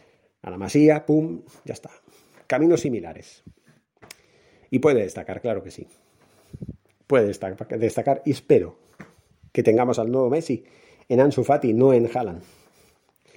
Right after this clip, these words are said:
Haaland para mí no es na-, no es tan necesario. Con esto yo ya explico mi postura. Y explico, a raíz de esta noticia que os he comentado al principio, ¿no?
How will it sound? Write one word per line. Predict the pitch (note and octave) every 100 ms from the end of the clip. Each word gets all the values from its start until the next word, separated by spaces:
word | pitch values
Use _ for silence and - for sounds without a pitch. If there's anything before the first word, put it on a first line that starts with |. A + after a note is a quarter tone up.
| - - -
Haaland | C3+ B2 B2+
para | B2
mí | A#2+ B2+ B2
no | C3+
es | B2+ A#2
na-, | A2+ G#2+ A2
no | C3+
es | -
tan | A#2
necesario. | G#2+ - - - - - - - - _ _ _ _ _
Con | - A2+
esto | A2+
yo | A2+ A#2
ya | A2+
explico | - B2+ B2+ - G#2+ _ _ _ _
mi | G#2+
postura. | F#2+ E2 - D#2 - _ _ _ - - - -
Y |
explico, | B2 - G3 C#3 A2+ -
a | A#2
raíz | G#2+ A2+
de | A2+
esta | -
noticia | A2 G#2+ B2+ - G#2+
que | G2+ G2 F#2 F2 F#2 G#2+
os | G2+
he | G#2
comentado | A2 G#2 G2+
al | G2
principio, | F#2+ F2+ A2+ D#2+
¿no? | D#2